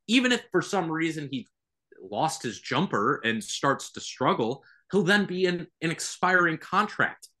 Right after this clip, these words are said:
for all intents and purposes, which means that he's still a movable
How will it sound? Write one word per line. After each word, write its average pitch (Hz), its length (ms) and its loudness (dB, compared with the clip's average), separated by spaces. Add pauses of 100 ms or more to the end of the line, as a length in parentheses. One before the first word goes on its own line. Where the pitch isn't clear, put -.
(140)
for 160 140 6
all 143 180 2
intents 120 360 -4
and 104 120 -8
purposes, 98 640 -8 (340)
which 160 220 0
means 226 400 0
that 185 140 0
he's 190 220 -4
still 202 380 2
a 170 60 0
movable 185 600 -2